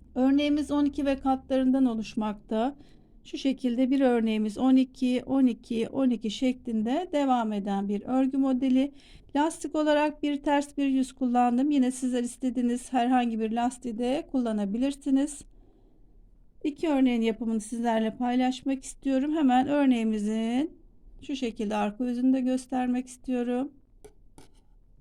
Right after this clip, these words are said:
Örneğimizin yapımına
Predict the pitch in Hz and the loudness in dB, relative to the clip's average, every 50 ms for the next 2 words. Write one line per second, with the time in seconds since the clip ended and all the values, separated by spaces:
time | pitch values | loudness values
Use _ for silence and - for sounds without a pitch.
0 | _ _ _ _ - - - - - - - _ - _ - - _ - 370 349 | _ _ _ _ -20 -20 -20 -20 -20 -20 -20 _ -20 _ -20 -20 _ -8 -6 -4
1 | 311 240 226 220 220 220 214 202 220 220 233 269 269 262 - 233 220 214 214 214 | -4 -2 -4 -4 -4 -4 -4 -4 -4 -2 -2 -2 -2 -2 -4 -4 -4 -2 -2 -2
2 | 226 247 285 349 | -2 -2 -2 -4